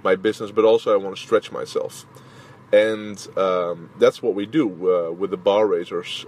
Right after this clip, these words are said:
Um, that's what we do. We stretch ourselves in a healthy way, so we don't get too uncomfortable that it's,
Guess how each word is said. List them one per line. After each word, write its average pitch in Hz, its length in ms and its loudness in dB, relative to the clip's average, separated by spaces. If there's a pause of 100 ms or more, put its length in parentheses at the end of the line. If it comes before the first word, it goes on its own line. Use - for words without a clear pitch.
Um, 82 580 -6
that's 95 160 -2
what 98 100 -4
we 101 120 -4
do. 110 100 -2
We 95 100 -6
stretch - 380 0
ourselves 104 340 2
in 107 80 -4
a 101 60 -6
healthy 101 260 -2
way, 101 280 0
so - 160 -8
we 98 100 -4
don't 107 320 0
get 101 160 -10
too 123 240 -2
uncomfortable 104 640 -4
that 95 120 0
it's, 90 160 -6